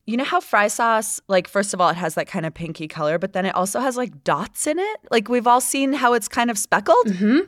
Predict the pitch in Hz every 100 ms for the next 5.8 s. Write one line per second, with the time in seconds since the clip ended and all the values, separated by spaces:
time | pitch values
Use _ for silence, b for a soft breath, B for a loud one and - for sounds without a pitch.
0 | _ - 196 247 240 247 - 254 - -
1 | 381 330 294 254 - 247 208 277 - 381
2 | 415 247 180 156 160 180 - 175 160 156
3 | 131 180 175 175 170 160 151 147 156 156
4 | 143 135 - 226 240 285 294 294 277 294
5 | - 285 277 - 240 302 392 415